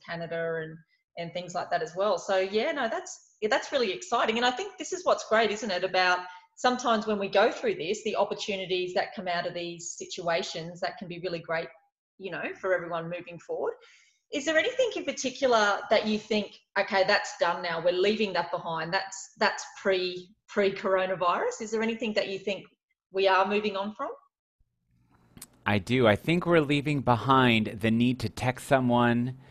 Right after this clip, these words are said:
Speaker 2: to have a phone conversation. I don't miss having to text someone and say, "When can I call you?" and just have a phone conversation. Now,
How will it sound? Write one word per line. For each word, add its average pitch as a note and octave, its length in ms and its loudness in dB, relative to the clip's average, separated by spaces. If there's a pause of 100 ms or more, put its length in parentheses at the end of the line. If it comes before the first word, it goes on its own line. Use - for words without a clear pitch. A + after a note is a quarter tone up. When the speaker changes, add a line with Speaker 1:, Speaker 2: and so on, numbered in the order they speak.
(540)
Speaker 2:
to A2 340 4
have A2 180 6
a G#2+ 60 2
phone A2 320 2
conversation. G#2+ 840 0 (380)
I D3 180 8
don't F3 280 4
miss G#2+ 380 2
having A#2 320 4
to G#2 80 0
text - 320 2
someone G#2+ 340 4
and G#2+ 140 -2
say, A2+ 120 2
"When E3 280 0
can G#3 120 0
I F3 140 4
call C3+ 320 6
you?" C#3+ 160 0
and A#2+ 140 0
just B2+ 240 -4
have B2 160 2
a A2+ 80 -2
phone B2 260 2
conversation. G#2 800 0
Now, B2 480 4